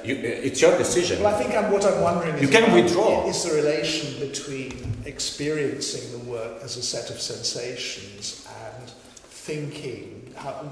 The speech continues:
Speaker 2: how thinking comes into that experience, or how reflection comes into that experience, that may even be to do with the fa-, the, the, a reflection on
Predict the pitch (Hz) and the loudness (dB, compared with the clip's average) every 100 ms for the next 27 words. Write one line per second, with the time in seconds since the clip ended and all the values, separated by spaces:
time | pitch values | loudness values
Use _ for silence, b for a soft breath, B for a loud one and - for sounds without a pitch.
0 | - 165 143 - - 175 170 170 135 127 | -12 -6 -6 -6 -8 -8 -8 -10 -10 -12
1 | - 143 127 120 127 123 127 107 - - | -14 -14 -12 -10 -10 -10 -12 -12 -10 -10
2 | - - 135 113 - - - 107 107 - | -10 -8 -8 -8 -12 -12 -12 -12 -14 -14
3 | - B B B - 127 131 - - 135 | -16 B B B -10 -6 -4 -4 -6 -6
4 | - - 120 - - - - - 120 110 | -6 -8 -8 -12 -14 -14 -12 -10 -10 -10
5 | - - - - 107 101 90 92 98 - | -12 -12 -14 -14 -12 -12 -12 -14 -18 -18
6 | - - b b b - 143 147 135 165 | -18 -20 b b b -16 -10 -8 -8 -8
7 | 165 143 135 123 - 120 135 127 123 123 | -8 -8 -8 -10 -12 -10 -8 -8 -10 -12
8 | - - 135 131 - - - 123 123 123 | -14 -8 -6 -6 -8 -14 -16 -16 -14 -14
9 | - - 127 135 135 - 135 135 - 160 | -16 -20 -18 -16 -14 -10 -6 -6 -4 -4
10 | 127 - 139 135 135 139 139 135 135 | -4 -6 -8 -10 -8 -4 -4 -4 -4